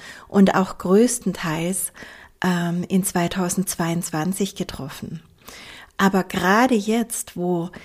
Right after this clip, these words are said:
so viele Wahrheiten öffentlich gemacht wurden oder werden,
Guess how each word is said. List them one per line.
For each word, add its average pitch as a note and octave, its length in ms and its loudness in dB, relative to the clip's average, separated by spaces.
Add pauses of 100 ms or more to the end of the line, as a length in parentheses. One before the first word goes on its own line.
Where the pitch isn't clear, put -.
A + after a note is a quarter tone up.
(320)
so B3+ 300 6
viele G3+ 460 2
Wahrheiten F3+ 1000 0 (140)
öffentlich B3 600 2
gemacht F3 600 -2
wurden G#3+ 340 6
oder E3+ 300 -2
werden, E3+ 500 0